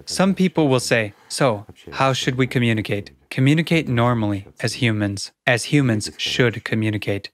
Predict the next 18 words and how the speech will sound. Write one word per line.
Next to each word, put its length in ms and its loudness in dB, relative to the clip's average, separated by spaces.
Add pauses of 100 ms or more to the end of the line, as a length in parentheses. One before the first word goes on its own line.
(140)
Share 320 2
what 180 2
is 120 -2
good 360 -2
and 240 -4
do 120 2
not 240 0
pass 300 0
on 280 0
what 140 0
is 120 -2
bad, 600 -4
unless 360 2
it 100 0
concerns 520 2
a 80 2
specific 640 -2
person 480 -2